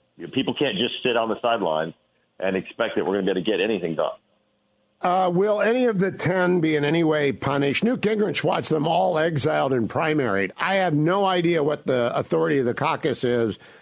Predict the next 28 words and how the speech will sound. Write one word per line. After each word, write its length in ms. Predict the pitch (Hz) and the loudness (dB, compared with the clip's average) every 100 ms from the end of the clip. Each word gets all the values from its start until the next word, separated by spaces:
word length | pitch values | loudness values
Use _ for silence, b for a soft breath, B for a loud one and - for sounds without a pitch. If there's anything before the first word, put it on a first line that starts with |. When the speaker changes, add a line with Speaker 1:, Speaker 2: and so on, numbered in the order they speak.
| B | B
Speaker 2:
other 260 | 185 185 180 | 0 2 2
than 160 | 143 | 2
to 100 | 135 | 0
change 360 | 107 160 156 107 | 0 0 0 2
their 160 | 127 123 | 2 2
office. 360 | 139 - 113 | 0 0 -2
I'd 200 | 180 214 | 0 0
put 160 | 196 151 | -2 0
Matt 280 | 147 131 107 | 0 -2 -2
Gaetz 260 | 147 123 | -2 0
in 120 | 123 | 0
the 60 | 98 | 0
basement 440 | 87 190 - 135 | 0 0 0 0
if 120 | 107 - | -2 0
you 80 | |
have 180 | 110 147 | 0 0
a 80 | 120 | 0
basement. 480 | 104 98 - 98 92 B B B | 0 -2 -2 -2 -2 B B B
But 300 | - 156 123 - - | -2 0 -2 -6 -4
wh-, 300 | 165 180 - | -2 -2 -4
what 320 | - 160 214 | -2 0 2
is 160 | 220 156 | 0 2
the, 220 | 196 160 | 0 2
what 160 | 170 208 | 0 0
can 140 | 196 | 0
the 80 | 185 | 0
caucus 400 | 170 185 160 123 | 0 0 -2 -2
do? 340 | 123 165 127 | 0 0 -2